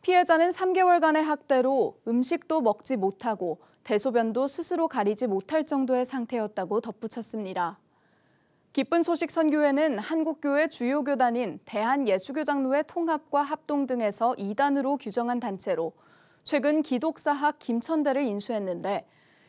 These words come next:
이 사진에 재판 중인 A씨도 포함돼 논란이 되고 있습니다.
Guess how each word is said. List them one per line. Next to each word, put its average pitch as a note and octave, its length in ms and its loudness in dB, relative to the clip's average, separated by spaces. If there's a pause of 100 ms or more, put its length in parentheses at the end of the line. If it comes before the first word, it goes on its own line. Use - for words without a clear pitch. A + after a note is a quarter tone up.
(140)
이 B3+ 120 2
사진에 D#4+ 540 4
재판 D#4+ 460 -2
중인 D4 300 0
A씨도 B3+ 460 0
포함돼 A#3 560 0
논란이 A3+ 420 0
되고 G3+ 200 0
있습니다. G3 640 -4